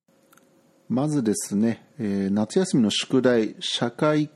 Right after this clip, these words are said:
科で、次の中で準優勝校で購入した総金額がちょうど一金になるものはどれでしょうというのがあって、まあ、これは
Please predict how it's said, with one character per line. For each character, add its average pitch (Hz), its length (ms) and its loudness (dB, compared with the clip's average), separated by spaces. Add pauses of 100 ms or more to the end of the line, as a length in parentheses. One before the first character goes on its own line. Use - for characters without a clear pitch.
科 143 180 2
で、 135 340 0 (720)
次 156 340 -2
の 175 120 2
中 139 300 2
で 113 120 4
準 127 280 0
優 143 220 2
勝 139 360 0
校 131 240 2
で 107 80 2
購 120 320 0
入 120 160 4
し - 80 -2
た 113 120 -2
総 127 220 -2
金 127 300 0
額 104 260 0
が 120 280 2 (400)
ち - 120 -6
ょ 139 280 0
う - 20 0
ど 135 100 2
一 127 220 -2
金 131 180 0
に 123 120 4
な 123 120 2
る 117 60 2
も 101 160 2
の 98 160 0
は 92 100 -2
ど 92 160 -4
れ 127 140 0
で 95 140 -2
し - 140 -10
ょ 98 80 -6
う - 120 -12
と 90 180 -8 (680)
い 120 80 0
う 117 240 2
の 92 160 0
が 92 140 -2
あ - 20 -4
っ 95 60 -6
て、 - 420 -2
ま 143 100 2
あ、 - 20 2
こ 175 120 0
れ 170 80 4
は 165 360 2